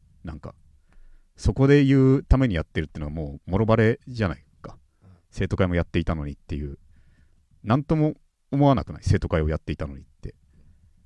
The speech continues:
Speaker 1: うん。
Speaker 2: 生徒会長だったらわかるかもしれない。
Speaker 1: 確かに、生徒会長ならね、一握りというか。
Speaker 2: うん。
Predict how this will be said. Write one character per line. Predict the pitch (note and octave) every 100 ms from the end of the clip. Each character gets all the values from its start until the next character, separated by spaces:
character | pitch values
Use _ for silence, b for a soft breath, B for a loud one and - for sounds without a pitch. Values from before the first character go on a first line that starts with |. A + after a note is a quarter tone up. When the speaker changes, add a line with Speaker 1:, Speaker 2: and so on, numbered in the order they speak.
| _ _
Speaker 1:
う | F2+
ん。 | D2 C#2+ _ _ _ _ _
Speaker 2:
生 | F#2+ G2
徒 | G#2
会 | _ D3 A2 _ _
長 | D3+ D3 F2+ _
だ | -
っ | -
た | D3+
ら | - _
わ | _
か | _
る | _
か | _
も | -
し | -
れ |
な |
い。 | -
Speaker 1:
確 |
か | F#2
に、 |
生 | - G#2
徒 |
会 | - C3+ C3
長 | F#2+
な | D#2
ら | -
ね、 | F#2
一 | - F2
握 |
り | F2 D#2 D2
と | -
い |
う | -
か。 | - -
Speaker 2:
う | -
ん。 | F#2+